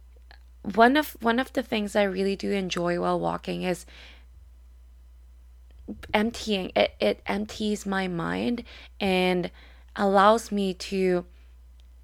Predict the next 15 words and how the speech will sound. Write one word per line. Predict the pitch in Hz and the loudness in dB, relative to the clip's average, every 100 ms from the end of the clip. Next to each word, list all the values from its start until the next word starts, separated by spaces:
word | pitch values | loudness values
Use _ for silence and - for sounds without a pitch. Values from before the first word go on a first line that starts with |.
| - - | -20 -4
add | 196 196 220 | 0 2 2
more | 226 233 | 2 0
space | 220 - - 208 202 196 - - | 0 -2 0 2 2 0 -6 -6
on | 196 185 185 180 - - - - | -2 2 2 0 -8 -20 -20 -12
my | 196 185 202 | 0 2 4
ideas | 220 220 202 190 180 190 190 - - | 2 2 -2 -2 0 0 -2 -8 -8
of | - 185 185 180 - - - - - - - - - | -2 0 0 -2 -8 -20 -20 -20 -20 -20 -20 -20 -20
what | - 180 202 220 - | -4 4 6 4 0
I | 226 208 | -2 0
would | 202 202 202 | -2 -4 -4
want | 208 196 196 - | 0 2 0 -2
my | 202 190 185 | -4 -2 -2
lifestyle | 185 196 - - 202 185 | 0 -2 -4 -4 -2 -2
to | 185 - | -4 -12
be, | 196 196 185 247 | -8 -4 -2 -4